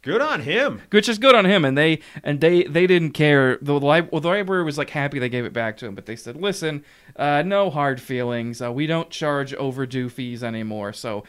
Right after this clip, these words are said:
Speaker 2: we
Speaker 1: Oh.
Speaker 2: got the item back, so it's, it's all good and well." Um, which <laughs> is just, you know, it's, it's just, it's funny to me, 'cause it's the thing you think about is like, well, it's been out for, and they listed the number of days there, seventeen thousand four hundred and eighty days.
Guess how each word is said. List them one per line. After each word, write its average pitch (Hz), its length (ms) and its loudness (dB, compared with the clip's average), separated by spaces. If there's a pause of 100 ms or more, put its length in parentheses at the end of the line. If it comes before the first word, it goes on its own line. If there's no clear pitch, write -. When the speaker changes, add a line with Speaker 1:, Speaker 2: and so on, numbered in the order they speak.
Speaker 2:
we 160 60 -6
Speaker 1:
Oh. 240 140 0
Speaker 2:
got 175 220 2
the 143 140 -4
item 139 260 0
back, 120 380 -4
so 120 240 -6
it's, - 180 -10
it's 147 220 -6
all 135 160 0
good 127 220 -6
and 110 180 -8
well." 107 420 -6 (320)
Um, 131 240 -4
which 143 240 -6 (120)
<laughs> - 120 -20
is 180 140 -6
just, 202 240 -8 (320)
you 160 120 -8
know, 135 120 -4
it's, - 320 -12
it's - 160 -20
just, - 180 -16
it's 117 180 -10
funny 127 280 -10
to 117 100 -10
me, 110 220 -10 (200)
'cause 151 120 0
it's 147 100 -4
the 170 240 -4
thing 180 160 -4
you 160 60 -4
think 165 240 -8
about 127 320 -2
is 127 160 -6
like, 135 160 -6
well, 175 300 2 (200)
it's 147 180 -6
been 156 160 -2
out 160 300 -4
for, 139 300 -4
and 123 100 -6
they 143 80 -4
listed 135 380 -10
the 123 40 -12
number 117 240 -10
of 104 120 -12
days 120 260 -10
there, 107 140 -10
seventeen 170 600 -6
thousand 139 340 -2
four 143 200 -4
hundred 127 240 -2
and 117 80 -6
eighty 113 220 -4
days. 107 520 -8